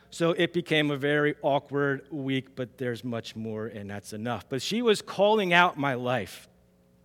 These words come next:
in a way in which Jesus is kind of gonna be doing in Matthew twenty-three. I wish I had that letter, but I don't know where it ever happened to it. Um, he, he, I probably did burn it. I guess that's what we do. We burn things. Um,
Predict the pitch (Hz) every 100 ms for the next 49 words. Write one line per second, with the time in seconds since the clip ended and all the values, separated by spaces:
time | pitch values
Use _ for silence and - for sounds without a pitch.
0 | _ - 202 190 190 175 185 220 214 180
1 | 170 - 170 202 185 - 185 202 202 202
2 | 196 180 165 160 175 175 151 - - -
3 | - 160 143 151 165 - 160 160 - 156
4 | 143 139 143 - 151 143 135 92 - -
5 | 220 269 117 - 139 120 98 101 95 95
6 | 123 151 123 107 104 95 98 95 101 104
7 | 101 - - - - 151 156 160 147 -
8 | - - - - - - 220 _ _ 143
9 | 196 180 180 202 233 190 143 151 123 120
10 | 110 127 151 147 156 147 135 123 151 117
11 | 92 123 120 127 147 - 113 101 - -
12 | 175 180